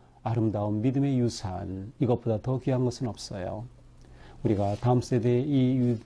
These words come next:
유산을 물려주고 또 처음 예수님을 믿는 우리 새가족들에게 아름다운 믿음의 유산을 물려주고 거룩한 교회의 전통을 세워가는 우리가 되어야 하겠다.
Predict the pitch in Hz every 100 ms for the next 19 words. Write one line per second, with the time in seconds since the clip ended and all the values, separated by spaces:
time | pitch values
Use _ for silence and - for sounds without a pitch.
0 | 208 127 117 117 113 104 107 104 101 -
1 | 101 101 104 - - - 127 123 - -
2 | - 170 165 143 156 143 139 135 127 127
3 | 127 120 120 - 156 147 139 - 131 120
4 | 123 120 113 151 165 170 147 139 151 143
5 | 131 - 127 127 113 107 101 104 104 104
6 | 107 - - - 113 104 - 107 101 -
7 | 101 104 101 110 113 147 156 147 151 131
8 | 113 120 117 120 - - - 107 92 95
9 | 95 - 117 117 117 131 151 - - -
10 | - - - 110 98 - - 85 90 98